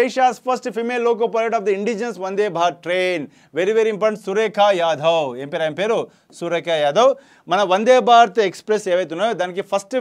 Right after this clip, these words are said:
ఫీమేల్ లోకో పైలట్ ఎవరు అంటే సురేఖ యాదవ్. భారతదేశంలో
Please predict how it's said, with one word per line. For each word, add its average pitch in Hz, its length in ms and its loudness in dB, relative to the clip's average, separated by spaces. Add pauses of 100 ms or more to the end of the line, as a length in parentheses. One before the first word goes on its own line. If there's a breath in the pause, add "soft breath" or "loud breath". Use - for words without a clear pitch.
ఫీమేల్ 196 300 -2
లోకో 175 240 -6
పైలట్ 165 260 -2
ఎవరు 151 160 -2
అంటే 202 160 -4 (100)
సురేఖ 147 280 -4 (480)
యాదవ్. 107 220 -18 (2000 soft breath)
భారతదేశంలో 262 680 4